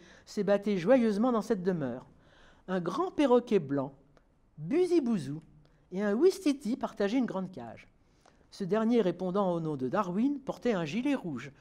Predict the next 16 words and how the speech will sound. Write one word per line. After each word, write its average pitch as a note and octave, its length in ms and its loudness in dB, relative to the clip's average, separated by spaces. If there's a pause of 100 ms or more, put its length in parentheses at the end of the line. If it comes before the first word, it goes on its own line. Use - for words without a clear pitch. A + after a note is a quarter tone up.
(260)
et A#3 160 2
adorait A#3+ 540 6
déplumer A#3+ 420 0
son B3 220 0
ami. D#3+ 240 -2 (1300)
Les A3 140 0
fantaisies D4 420 0
ne C#4 60 2
s'arrêtaient G3+ 340 -2
pas A3+ 140 -2
là. C4+ 180 -2 (680)
Elle F3+ 120 -4
aura F#3 220 0
deux G3+ 420 4
bébés C4+ 300 2
lionceaux, B3+ 560 0